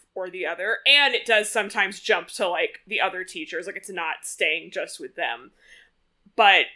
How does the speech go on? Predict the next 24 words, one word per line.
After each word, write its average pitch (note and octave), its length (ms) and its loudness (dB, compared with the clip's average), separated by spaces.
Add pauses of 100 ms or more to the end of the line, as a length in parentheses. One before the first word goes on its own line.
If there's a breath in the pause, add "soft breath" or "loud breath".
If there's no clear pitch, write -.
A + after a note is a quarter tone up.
(520)
the G#3+ 120 0
two A#3+ 380 -2
women G#3 480 2
are F#3+ 400 0
working G3+ 440 -6
together, G3 500 0
but F#3+ 180 -4
they're F#3 180 -2
very, F3+ 400 -2
very F3 320 -8
different. A#3 480 -2
So - 200 -2
instead G3 420 2
of G3+ 160 -4
kind F3 280 -6
of F3+ 160 -10
being F3+ 320 -4
from F#3+ 400 0
the F#3 80 -10
perspective F3+ 640 -8
of E3+ 160 -14
one F3 180 -6
of F3 120 -12
them, D#3 280 -6